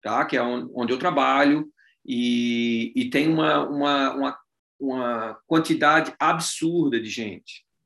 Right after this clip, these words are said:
Só pra você ter uma ideia, amanhã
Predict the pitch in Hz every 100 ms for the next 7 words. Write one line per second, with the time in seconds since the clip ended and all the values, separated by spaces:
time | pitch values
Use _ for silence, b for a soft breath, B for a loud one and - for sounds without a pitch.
0 | _ _ - 117 120 - 170 185 180 165
1 | 127 139 151 117 - 135 165 139 127 160
2 | 139